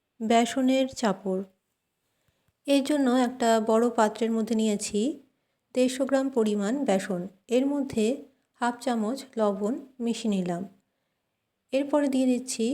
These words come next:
খুবই সামান্য পরিমাণে হলুদ গুঁড়ো, হাফ চামচ কালো জিরে, দিয়ে দেব এক চামচ চিনি। এবার অল্প অল্প জল দিয়ে ভালো করে একটা ব্যাটার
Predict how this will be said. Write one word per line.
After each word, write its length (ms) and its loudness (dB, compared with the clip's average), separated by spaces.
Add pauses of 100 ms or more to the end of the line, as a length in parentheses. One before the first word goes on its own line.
(260)
খুবই 200 0 (100)
সামান্য 280 0 (100)
পরিমাণে 400 0
হলুদ 320 -2
গুঁড়ো, 220 2 (1120)
হাফ 220 -2
চামচ 360 -2 (360)
কালো 280 0
জিরে, 240 2 (680)
দিয়ে 300 2
দেব 140 2 (260)
এক 160 -4
চামচ 320 -2 (260)
চিনি। 320 -2 (3250)
এবার 300 6 (320)
অল্প 160 2 (100)
অল্প 140 4 (160)
জল 180 6 (120)
দিয়ে 180 4 (540)
ভালো 320 4
করে 280 2
একটা 220 -2 (540)
ব্যাটার 320 2